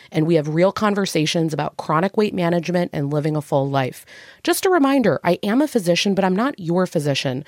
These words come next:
So everything that's on this podcast is for informational purposes,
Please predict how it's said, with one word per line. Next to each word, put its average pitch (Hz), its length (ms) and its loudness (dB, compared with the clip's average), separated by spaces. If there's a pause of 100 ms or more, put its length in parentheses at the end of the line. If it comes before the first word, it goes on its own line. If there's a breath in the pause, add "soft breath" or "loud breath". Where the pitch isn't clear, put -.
(260 loud breath)
So - 240 0
everything 294 380 2
that's 247 160 2
on 196 120 4
this 185 120 0
podcast 233 580 0
is 185 140 -2
for 175 160 0
informational 170 680 0
purposes, 196 680 -2